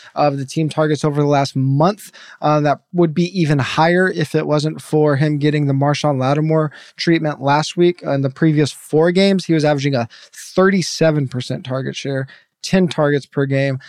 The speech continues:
Uh, Houston has allowed them, uh, has allowed three three hundred yard passers this year. So if thirty percent of the work is going to A J Brown,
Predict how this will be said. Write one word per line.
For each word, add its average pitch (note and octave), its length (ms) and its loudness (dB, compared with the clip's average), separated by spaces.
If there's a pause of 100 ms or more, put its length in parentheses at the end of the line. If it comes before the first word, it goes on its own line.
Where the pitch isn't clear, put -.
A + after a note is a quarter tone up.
(200)
Uh, D3+ 160 2
Houston F#3 480 0
has E3 200 2
allowed D#3+ 320 2
them, D3+ 320 -2
uh, C#3+ 300 -2
has D3+ 220 0
allowed D3+ 220 2
three G3 640 -2
three E3+ 160 2
hundred D#3+ 200 2
yard D3 220 0
passers D3 520 -4 (300)
this C#3+ 240 -2
year. D3 180 0
So C#3+ 280 0
if D3+ 360 -4 (300)
thirty F3+ 260 2
percent D#3+ 500 -2
of C#3+ 200 -2
the C#3+ 100 0
work D#3 400 0
is C#3+ 180 -4
going D3 500 0
to D3+ 260 0
A D3+ 180 -2
J C#3 160 0
Brown, E3 460 0